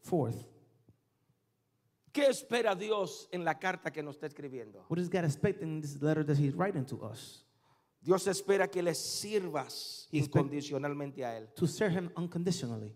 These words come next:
Speaker 2: Ponme el beso, el, ponme el texto, por favor, nuevamente, hijo, si, si está por ahí, creo que sí.
Speaker 1: Put the text again.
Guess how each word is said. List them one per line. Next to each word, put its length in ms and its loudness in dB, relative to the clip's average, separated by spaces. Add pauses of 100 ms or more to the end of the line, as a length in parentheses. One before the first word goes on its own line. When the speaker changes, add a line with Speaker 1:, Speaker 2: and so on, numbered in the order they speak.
Speaker 2:
Ponme 240 0
el 60 4
beso, 380 -2
el, 120 0
ponme 240 0
el 80 -2
texto, 320 -2
por 100 0
favor, 300 2
nuevamente, 500 0
hijo, 220 0
si, 400 -10
si 140 -14
está 200 -6
por 140 -6
ahí, 260 -4 (140)
creo 140 -14
que 100 -12
sí. 200 -14 (840)
Speaker 1:
Put 140 -6
the 80 -10
text 240 -6
again. 500 -8